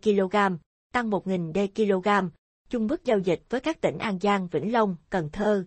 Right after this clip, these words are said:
Kiên Giang. Thương lái tại Bình Phước, Đồng Nai, Thành phố Hồ Chí Minh, Bình Dương, Tây Ninh, Vũng Tàu và Sóc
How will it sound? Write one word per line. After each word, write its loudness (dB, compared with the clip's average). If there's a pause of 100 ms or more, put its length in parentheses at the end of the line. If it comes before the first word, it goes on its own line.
Kiên 2
Giang. 2 (1160)
Thương 2
lái 0
tại 0
Bình -2
Phước, 0
Đồng 0
Nai, 0 (200)
Thành -2
phố 0
Hồ 0
Chí -4
Minh, 2
Bình 0
Dương, 8 (300)
Tây 4
Ninh, 4 (300)
Vũng -2
Tàu 2
và -2
Sóc -6